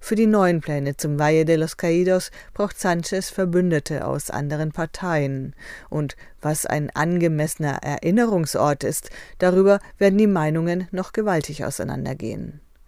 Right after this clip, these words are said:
Vor allem von den rechtsliberalen Ciudadanos, die zunächst ihre Zustimmung zeigten. Zweifel an der Umsetzung der Regierungspläne kommen von der erinnerungspolitischen Organisation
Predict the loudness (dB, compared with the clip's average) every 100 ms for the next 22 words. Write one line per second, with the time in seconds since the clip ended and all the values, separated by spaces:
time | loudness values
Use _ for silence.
0 | -20 -20 -2 4 6 4 2 0 0 2
1 | 2 0 -2 -2 0 2 2 2 2 -2
2 | -2 0 2 4 4 2 0 -2 -6 -16
3 | -14 -4 -4 -2 0 2 2 -2 -4 -4
4 | -4 -6 -4 -2 -2 -4 -4 -8 -8 -8
5 | -8 -12 -12 -12 -16 -20 -20 -20 -20 -20
6 | -18 -18 -20 -12 2 6 8 8 4 2
7 | 2 0 2 2 2 2 4 4 2 0
8 | 0 0 2 2 4 4 4 4 2 -2
9 | 2 4 4 2 2 2 2 2 4 6
10 | 4 4 2 2 2 2 -2 -2 -2 0
11 | -2 -2 0 2 2 0 2 0 0 -2